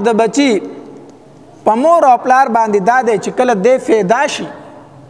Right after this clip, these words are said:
نو په ښي غوږ کې به ورته اذان وکړي او په چپ غوږ کې به ورته څه وکړي؟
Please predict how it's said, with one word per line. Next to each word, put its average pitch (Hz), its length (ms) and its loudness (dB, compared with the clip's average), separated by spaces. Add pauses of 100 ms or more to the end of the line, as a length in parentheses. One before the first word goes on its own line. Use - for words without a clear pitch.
(1500)
نو 196 160 4
په 208 180 0
ښي 320 160 -2
غوږ 302 280 0 (100)
کې 269 80 0
به 226 180 2
ورته 220 240 -2 (160)
اذان 220 420 2
وکړي 254 240 0
او 196 100 2
په 180 200 -2
چپ 269 280 -2
غوږ 208 340 0
کې 226 80 0
به 190 180 2
ورته 185 200 -2
څه 233 120 0
وکړي؟ 233 320 2